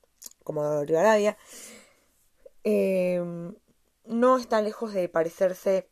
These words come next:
mucho a, mm, o sea, lo que pasó en Chubut, no, claramente.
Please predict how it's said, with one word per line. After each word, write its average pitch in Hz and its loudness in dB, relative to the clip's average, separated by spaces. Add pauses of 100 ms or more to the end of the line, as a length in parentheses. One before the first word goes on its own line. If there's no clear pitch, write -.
mucho 208 -4 (1000)
a, 151 -2
mm, 147 -16 (960)
o 147 -18
sea, 151 -6
lo 147 -8
que - -20
pasó - -12
en 160 -8
Chubut, 185 -2 (120)
no, 156 -8
claramente. 165 -4